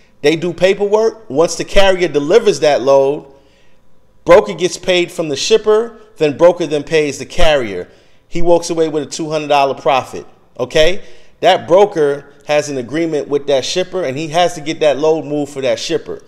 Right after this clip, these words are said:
The less money that he pays the carrier, the more money he gets to keep in his pocket, all right? So now, let's talk about a freight dispatcher. So we're gonna go ahead and move the broker right here next to the shipper,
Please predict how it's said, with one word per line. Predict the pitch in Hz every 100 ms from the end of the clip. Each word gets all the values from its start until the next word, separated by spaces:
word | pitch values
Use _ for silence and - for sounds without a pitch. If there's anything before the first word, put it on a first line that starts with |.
| _ _ _ _ _
The | 120
less | 123 175 180
money | 185 190
that | 180 160
he | 175
pays | - 185 175
the | 147
carrier, | - 196 208 208
the | 170
more | 156 165
money | 165 156
he | 147
gets | 139 156 -
to |
keep | - 151 139
in | 135
his | 131
pocket, | - 143 123 - - _ _
all | - 135 180
right? | 226 - -
So | - 156
now, | 165 156 117 110 - -
let's | 135 -
talk | 160
about | 151 147 139
a |
freight | 139 165 131
dispatcher. | 165 175 - 139 139
So | 120 131
we're | 139
gonna | 170 156
go | 156
ahead | 160
and | 139 143
move | 165 135
the |
broker | 107 160 170 156
right | 131 147 170
here | 170
next | 160 165 165
to | 151
the | 160
shipper, | - 151 135 147